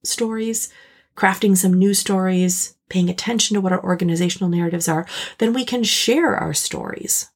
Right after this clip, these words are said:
right? We can share the stories that, um, that are true for us and the way that we've come to, um, understand empowered stories as opposed to the stories that we might have told before.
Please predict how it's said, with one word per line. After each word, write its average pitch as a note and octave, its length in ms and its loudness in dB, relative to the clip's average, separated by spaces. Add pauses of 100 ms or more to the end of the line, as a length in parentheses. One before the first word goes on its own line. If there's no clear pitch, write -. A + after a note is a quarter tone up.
(120)
right? F#3 180 0
We G3+ 100 -2
can F#3 160 0
share G3+ 400 4
the F#3 80 0
stories F3 480 2
that, - 240 -2 (400)
um, D3+ 340 -4 (600)
that E3 300 2
are D3+ 140 0
true F#3 280 0
for - 260 -4
us - 380 0 (360)
and D#3+ 400 2 (960)
the F#3 140 2
way F3+ 260 4
that E3+ 160 0
we've E3+ 220 0
come D#3 240 -4
to, D3+ 520 -2 (320)
um, D3+ 280 -8
understand D3+ 840 2 (380)
empowered D#3 560 2
stories - 440 -2
as - 180 0
opposed - 320 -4
to - 40 -8
the D3+ 80 -6
stories D#3 360 -2
that F#3+ 120 -10
we F3 80 -6
might F3 140 -6
have F#3 100 -8
told F#3+ 220 -10
before. - 400 -14